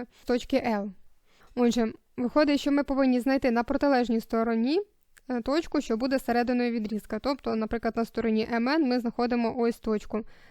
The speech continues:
Це буде зображенням висоти ромба. І так само можна довести те, що А П та П Д також будуть між собою рівні, тому на стороні К Н ми також знаходимо середину відрізка, і це буде точка П штрих.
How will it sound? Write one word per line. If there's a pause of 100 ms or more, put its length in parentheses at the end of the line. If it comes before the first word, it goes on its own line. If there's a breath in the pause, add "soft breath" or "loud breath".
Це
буде
зображенням (100)
висоти
ромба. (480 loud breath)
І
так
само
можна
довести
те,
що
А
П
та
П
Д
також
будуть
між
собою
рівні,
тому
на
стороні
К
Н
ми
також
знаходимо
середину
відрізка, (460 soft breath)
і
це
буде (260)
точка
П
штрих.